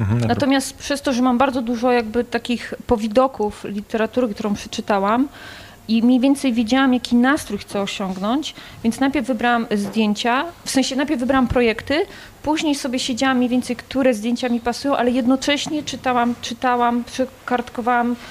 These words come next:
Speaker 2: pomagała mi jeszcze, e, moja kumpela Małgorzata Wojciechowicz, która bardziej się zna na literaturze polskiej science fiction, bo ja trochę w tym jakby nie do końca się orientuję. I później szukałam, co mi pasuje, co mi gra, co mi otwiera.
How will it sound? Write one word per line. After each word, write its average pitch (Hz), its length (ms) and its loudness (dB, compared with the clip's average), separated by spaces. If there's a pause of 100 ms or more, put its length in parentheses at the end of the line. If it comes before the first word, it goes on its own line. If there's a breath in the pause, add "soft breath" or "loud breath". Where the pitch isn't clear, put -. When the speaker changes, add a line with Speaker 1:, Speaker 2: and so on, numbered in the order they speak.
(180 loud breath)
Speaker 2:
pomagała 247 460 2
mi 240 120 0
jeszcze, 233 480 -2
e, 220 140 0
moja 240 240 2
kumpela 233 640 2 (100)
Małgorzata 226 500 0
Wojciechowicz, 233 600 0
która 220 200 0
bardziej 226 340 0
się 226 80 -8
zna 233 80 4
na 247 60 4
literaturze 233 520 0
polskiej 226 460 -2
science 220 260 -2
fiction, 220 280 -4
bo 220 80 2
ja 214 80 2
trochę 214 240 -6
w - 80 -18
tym 214 360 0
jakby 208 220 -2
nie 226 140 4
do 214 120 -2
końca 220 300 -2
się 226 140 -2
orientuję. 226 560 0 (520 loud breath)
I 233 60 2
później 311 320 -2
szukałam, 262 560 0
co - 160 -4
mi 269 100 4
pasuje, 240 520 0
co 247 140 -4
mi 254 120 4
gra, 220 220 0
co 233 160 -4
mi 247 120 4
otwiera. 226 680 0